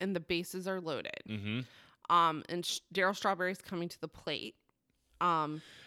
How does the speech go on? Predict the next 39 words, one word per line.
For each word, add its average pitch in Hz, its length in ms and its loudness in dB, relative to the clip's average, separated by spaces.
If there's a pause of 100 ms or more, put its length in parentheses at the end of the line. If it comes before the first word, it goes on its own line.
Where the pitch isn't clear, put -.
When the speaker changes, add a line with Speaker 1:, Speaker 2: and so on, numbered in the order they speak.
(140)
Speaker 2:
And 123 220 0
Homer 151 360 8
is 135 100 6
sitting 156 240 8
on 143 120 6
the 123 80 4
bench, 113 260 4
and 123 60 -4
he 113 60 -2
says, 104 280 -2 (220)
uh, 95 200 4
"They're 92 120 -2
gonna 120 260 2
win 117 160 2
the 92 80 -4
city 131 240 0
championship. 90 720 -4
No 98 240 2
thanks 110 440 -4
to 113 100 -6
me." 78 340 -2 (720)
And 117 220 2
then 123 340 6
Mister 165 280 6
Burns, 135 720 6
in 123 240 2
this 113 380 2 (640)
weird 147 680 6
Deus 165 440 10
Ex 160 200 8
Machina 139 640 8
Speaker 1:
Yeah. 160 240 2
Speaker 2:
way, 123 460 12 (360)
comes 156 280 4
up 175 120 6
to 143 100 -2
Darryl 151 240 8
Strawberry, 113 640 6
and 104 80 -4